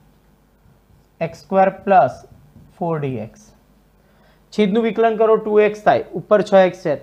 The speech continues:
ત્રણને બહાર લઈ લો। જો, ત્રણ અચળાંક બાર, zero to two, ટુ એક્સ, એક્સ સ્ક્વેર પ્લસ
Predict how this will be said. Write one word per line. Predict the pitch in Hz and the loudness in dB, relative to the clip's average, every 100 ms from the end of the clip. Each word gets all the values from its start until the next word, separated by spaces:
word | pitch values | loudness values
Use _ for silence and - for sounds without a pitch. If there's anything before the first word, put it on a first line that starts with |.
| - | -2
ત્રણને | 196 202 220 208 | 0 2 2 4
બહાર | 196 190 156 | 4 4 0
લઈ | 123 | -2
લો। | 113 - _ _ _ _ _ _ | -6 -10 _ _ _ _ _ _
જો, | 151 127 123 | -10 -10 -8
ત્રણ | 170 175 175 | -4 -2 -2
અચળાંક | 175 185 180 180 | -2 -2 -2 2
બાર, | 180 208 226 - - - 151 151 | 2 2 -2 -16 -20 -14 -10 -6
zero | 170 175 175 | -4 -4 -4
to | 175 - | -6 -2
two, | 196 214 214 - - _ _ _ - | -2 -2 -6 -20 -20 _ _ _ -6
ટુ | 180 185 202 | -2 0 0
એક્સ, | 202 - _ _ _ _ _ _ _ 160 | -2 -18 _ _ _ _ _ _ _ -10
એક્સ | - - | -10 -12
સ્ક્વેર | - 180 175 170 | -2 -2 -2 -2
પ્લસ | 170 165 | -2 -2